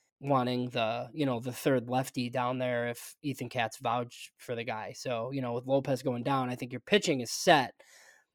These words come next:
but the position player side is definitely in flux now. And the guy that benefits the most, I think it has to be Zach Collins. I mean, I don't, I don't know what, what else he's supposed to do. I've obviously been a fan forever, and people that listen to this show know, like,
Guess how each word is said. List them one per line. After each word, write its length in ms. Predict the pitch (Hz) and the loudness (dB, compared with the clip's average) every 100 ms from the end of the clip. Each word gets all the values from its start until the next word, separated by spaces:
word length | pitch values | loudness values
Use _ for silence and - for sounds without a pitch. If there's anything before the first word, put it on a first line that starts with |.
| _ | _
but 80 | 135 | -6
the 80 | 123 | 0
position 400 | 143 190 196 160 | 6 8 10 8
player 260 | 160 147 | 8 8
side 320 | 131 147 135 127 | 6 6 6 4
is 140 | 120 | 2
definitely 680 | 147 143 147 139 127 123 123 | 4 4 0 -2 -2 -4 -4
in 140 | 123 | -6
flux 480 | - 147 143 165 - | -4 2 2 2 2
now. 240 | 202 196 | 6 6
And 80 | 170 | 6
the 40 | |
guy 160 | 147 147 | 6 6
that 100 | 143 | 6
benefits 380 | 143 139 139 - | 4 2 0 -2
the 80 | 135 | 0
most, 260 | 135 127 139 | 0 0 0
I 140 | 135 | 0
think 160 | 120 104 | 0 -4
it 80 | |
has 260 | - 131 - | -2 -2 -4
to 80 | 110 | -8
be 160 | 113 | -8
Zach 240 | 110 110 - | -6 -6 -6
Collins. 400 | 107 98 135 131 | -10 -12 -12 -8
I 60 | |
mean, 100 | 135 | -4
I 80 | 127 | -2
don't, 160 | 135 - _ - - - _ | -2 -4 _ -20 -20 -20 _
I 120 | 139 156 | 8 10
don't 160 | 147 | 10
know 100 | 139 | 8
what, 240 | 131 131 - | 6 4 0
what 180 | 143 143 | 0 4
else 200 | 135 123 | 4 2
he's 100 | 131 | -2
supposed 300 | - 143 135 | 2 2 2
to 60 | 127 | 2
do. 260 | 139 156 160 | 6 8 10
I've 180 | 147 | 8
obviously 680 | 139 139 143 139 - 135 123 - - | 6 6 4 4 2 0 0 -4 -2
been 140 | 139 | 0
a 20 | 127 | 0
fan 480 | - 135 139 143 | 0 0 2 0
forever, 460 | 135 131 143 151 156 | 0 0 2 6 6
and 80 | 143 | 4
people 220 | 147 139 | 2 2
that 100 | 131 | 0
listen 220 | 139 - 135 | -2 -2 0
to 80 | |
this 160 | 131 131 | 0 0
show 260 | - 147 131 | 2 4 4
know, 320 | 135 143 139 | 2 2 2
like, 340 | 139 123 - | 0 -2 -8